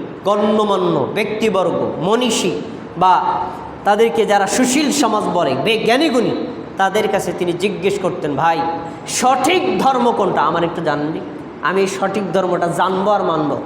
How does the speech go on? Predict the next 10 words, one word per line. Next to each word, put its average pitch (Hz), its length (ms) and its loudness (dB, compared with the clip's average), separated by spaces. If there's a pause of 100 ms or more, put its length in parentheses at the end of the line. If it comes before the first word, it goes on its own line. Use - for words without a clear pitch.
(280)
উনি 208 140 4
তালাশ 202 400 0
করতে 202 240 0
বের 160 160 2
হলেন। 101 220 -2 (720)
ইয়াসআলু, 214 760 2
তিনি 226 160 2
জিজ্ঞেস 247 480 0
করছেন 214 240 0
আনিদ 226 300 2